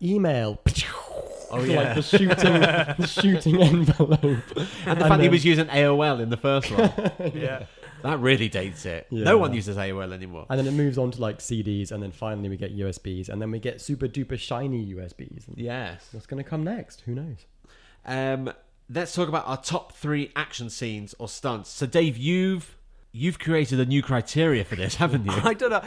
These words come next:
Speaker 3: I d-, I, yeah, I, I, I lost the run of myself, and I split, uh,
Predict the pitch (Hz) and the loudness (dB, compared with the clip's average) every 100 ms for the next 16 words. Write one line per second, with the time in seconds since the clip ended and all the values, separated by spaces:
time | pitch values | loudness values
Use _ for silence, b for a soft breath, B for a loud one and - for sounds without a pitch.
0 | B - 156 151 185 156 143 131 127 139 | B -2 -2 -2 -8 -8 -6 -4 -4 -4
1 | 139 139 143 143 139 139 - 127 127 127 | -4 -4 -4 -6 -4 -6 -8 -10 -10 -10
2 | 123 113 113 113 - 139 147 147 - 151 | -12 -12 -14 -14 -10 -4 -2 -4 -4 -4
3 | 147 151 143 135 | -2 -2 0 -2